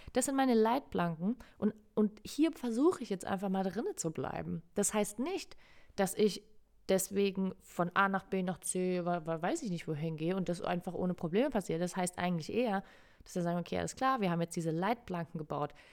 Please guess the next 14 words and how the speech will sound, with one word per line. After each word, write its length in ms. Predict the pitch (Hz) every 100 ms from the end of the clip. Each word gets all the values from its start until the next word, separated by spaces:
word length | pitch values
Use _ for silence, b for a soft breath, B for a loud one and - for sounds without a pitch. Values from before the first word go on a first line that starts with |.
| B
Und 140 | 196 190
diese 160 | 180
Leitplanken 720 | 180 208 240 - 185 180 185 -
geben 500 | 214 233 254 214 185
mir 160 | 180 160
Sicherheit, 1200 | 165 175 339 - 190 160 - - 135 214 330 - B B
dass 200 | 185 170
ich 120 | 196
überhaupt 560 | 190 175 165 208 247 - _ 202
das, 300 | 220 - 185
wo 80 |
ich 140 | 175 -
hin 280 | 302 339 240
möchte, 400 | 185 - 190